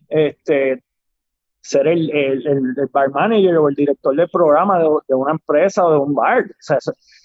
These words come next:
no tenemos que obligarnos a aspirar a eso, eh, necesariamente. Todas las empresas, todos los bares, todos los restaurantes necesitan gente que se comprometa con los proyectos también y, y se vuelvan parte y los dirijan, qué sé yo, pero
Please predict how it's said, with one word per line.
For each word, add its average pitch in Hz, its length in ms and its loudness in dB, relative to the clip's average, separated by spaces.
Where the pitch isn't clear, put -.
no 165 440 2
tenemos 226 500 -2
que 202 140 0
obligarnos 180 760 0
a 160 80 0
aspirar 151 460 0
a 160 140 2
eso, 160 380 -6
eh, 135 260 -4
necesariamente. 143 960 -2
Todas 143 300 2
las 190 140 2
empresas, 196 420 -4
todos 156 180 0
los 180 160 0
bares, 180 300 0
todos 151 140 -2
los 147 80 -4
restaurantes 196 340 -2
necesitan 165 600 -4
gente 190 400 -4
que 180 140 -4
se 160 160 -4
comprometa 143 640 -2
con 190 140 2
los 185 120 -2
proyectos 156 520 0
también 175 520 -2
y, 135 540 2
y 127 40 0
se - 140 -4
vuelvan 131 400 -2
parte 180 380 0
y 190 60 2
los 160 180 0
dirijan, 156 400 -2
qué 160 60 -4
sé 214 80 -2
yo, 214 60 0
pero 160 340 -2